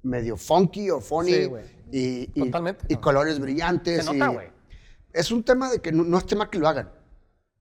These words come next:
Speaker 1: Creo que cuando alguien hace mucho las cosas, me caga hacerlo.
Speaker 2: De
Speaker 1: Por eso,
Speaker 2: acuerdo, güey.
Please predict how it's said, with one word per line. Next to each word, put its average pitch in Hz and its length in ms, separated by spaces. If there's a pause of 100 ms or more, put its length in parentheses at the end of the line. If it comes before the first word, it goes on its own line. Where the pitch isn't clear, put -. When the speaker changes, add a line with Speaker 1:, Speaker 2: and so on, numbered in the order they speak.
(140)
Speaker 1:
Creo 165 160
que 170 40
cuando 165 220
alguien 175 220
hace 170 160
mucho 165 280
las 143 120
cosas, 147 400 (140)
me 120 160
caga 127 220
hacerlo. 117 300
Speaker 2:
De - 60 (400)
Speaker 1:
Por 170 140
eso, 143 120
Speaker 2:
acuerdo, 139 240
güey. 117 120